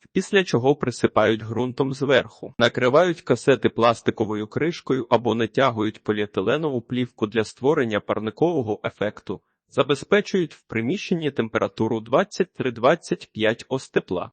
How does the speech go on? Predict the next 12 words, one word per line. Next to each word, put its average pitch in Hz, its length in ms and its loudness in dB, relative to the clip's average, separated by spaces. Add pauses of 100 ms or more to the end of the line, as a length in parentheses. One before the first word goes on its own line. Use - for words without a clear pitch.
(100)
З - 140 -16
появою 120 580 4
перших 180 460 0
проростків 120 600 0
касети 202 460 2
переносять 110 680 0
на 127 120 0
освітлене 160 580 -2
місце 135 460 -2
або 107 240 2
досвічують 113 640 -2
фітолампи. 113 760 0